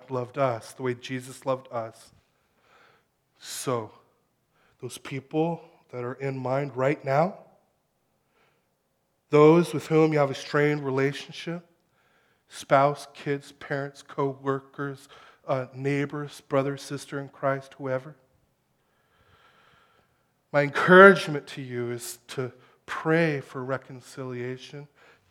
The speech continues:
it's not gonna happen overnight, probably not. And my encouragement to you is, before you attempt reconciliation,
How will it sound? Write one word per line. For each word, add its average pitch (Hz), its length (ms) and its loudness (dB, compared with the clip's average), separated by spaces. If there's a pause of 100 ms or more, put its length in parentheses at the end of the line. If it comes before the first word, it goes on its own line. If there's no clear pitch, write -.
(600)
it's - 160 -20
not 120 180 -8
gonna 135 160 -8
happen 131 520 -4
overnight, 123 520 -12
probably 120 460 -14
not. 117 280 -14 (2000)
And 139 160 -4 (280)
my 147 640 2 (200)
encouragement 139 800 -2
to - 120 -10
you 139 260 -4
is, 127 200 -8 (320)
before 185 600 10
you 175 340 0
attempt - 540 -6
reconciliation, 117 1040 -14